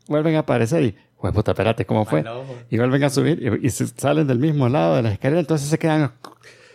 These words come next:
Speaker 1: eh, cada quien sentado viendo cómo vamos a hacer aquí, aquí estamos mal. Y la, y la otra chavita,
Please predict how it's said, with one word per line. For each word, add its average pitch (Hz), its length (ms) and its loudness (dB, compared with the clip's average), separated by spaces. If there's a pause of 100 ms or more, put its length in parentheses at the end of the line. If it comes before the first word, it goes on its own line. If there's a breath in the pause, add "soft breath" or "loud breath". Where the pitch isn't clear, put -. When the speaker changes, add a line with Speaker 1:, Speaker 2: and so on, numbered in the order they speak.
(260 loud breath)
Speaker 1:
eh, 107 360 2
cada 151 220 0
quien 156 260 0
sentado 165 680 0
viendo 156 320 0
cómo 107 220 -6
vamos 90 160 -6
a - 20 -6
hacer 95 240 -4
aquí, 151 280 0
aquí - 160 -2
estamos 98 280 -2
mal. 156 180 0
Y 127 120 0 (180)
la, 98 360 2 (520)
y 131 80 2
la 101 140 4
otra 139 260 2
chavita, 135 500 -6